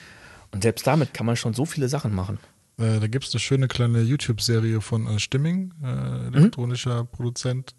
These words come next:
Speaker 2: Der
Speaker 1: Ja.
Speaker 2: macht dann für, kauft sich einen gebrauchten, äh, Rechner und, äh, äh, Ableton in der Standardversion und macht damit halt und freie Plugins und freie Synthes und, äh, macht damit halt Mucke, die eigentlich, äh,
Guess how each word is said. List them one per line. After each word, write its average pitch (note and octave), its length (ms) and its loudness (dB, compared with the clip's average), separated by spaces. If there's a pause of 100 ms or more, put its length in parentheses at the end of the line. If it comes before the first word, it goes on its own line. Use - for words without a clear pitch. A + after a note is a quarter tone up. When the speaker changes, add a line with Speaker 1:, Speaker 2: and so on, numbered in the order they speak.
(220)
Speaker 2:
Der B2 100 6
Speaker 1:
Ja. A2+ 40 4
Speaker 2:
macht A#2+ 180 -4
dann A2+ 140 0
für, A2+ 440 -4 (220)
kauft - 240 -4
sich A#2+ 180 -4
einen B2 80 -2
gebrauchten, A#2+ 580 -4
äh, - 20 -8
Rechner C3 640 -2
und, A#2+ 340 -4
äh, A#2+ 180 -6 (720)
äh, C3 300 0
Ableton C#3 380 4
in B2+ 140 2
der B2 80 4
Standardversion B2+ 840 2
und A#2 220 -2
macht A#2 200 -2
damit A2+ 240 -4
halt A2+ 140 0
und A2 140 -2
freie A#2 320 2
Plugins A#2+ 440 -2
und A2 120 -4
freie A#2 260 -2
Synthes C3+ 460 -4
und, A#2 180 -6
äh, A2 200 -6 (640)
macht B2 180 0
damit B2 220 4
halt A#2+ 140 6
Mucke, D3+ 300 4
die C3+ 280 4
eigentlich, C3 420 4
äh, C#3 220 2